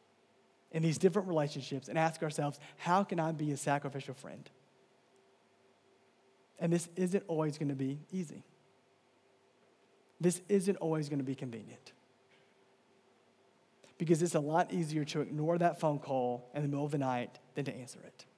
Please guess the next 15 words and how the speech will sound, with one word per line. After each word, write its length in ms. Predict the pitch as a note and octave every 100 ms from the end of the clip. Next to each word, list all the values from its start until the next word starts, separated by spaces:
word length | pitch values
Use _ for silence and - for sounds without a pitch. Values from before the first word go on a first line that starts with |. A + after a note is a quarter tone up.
| _ _ _ _ _ _ _ _ _ _ _ _ _ _ _ _ _ _ _ _ _ _ _ _ _ _ -
But 140 | E3
that's 200 | G3 G3+
a 40 | G3
good 220 | F#3 F3+
thing. 240 | C3 G3+ - _ _ _ _ _ _ _ _ _ _ _ _ _ _ _ _ _ _ _ _ _ -
Because 220 | E3+ E3
if 60 | D#3
there's 180 | D#3 C#3+
one 180 | E3+ G3
thing 160 | G3
that 100 | F3
this 120 | D#3+ D3
passage 420 | D#3 D#3 E3+ B2
teaches 320 | F3+ E3 F#3+
us, 340 | G3+ G3+ -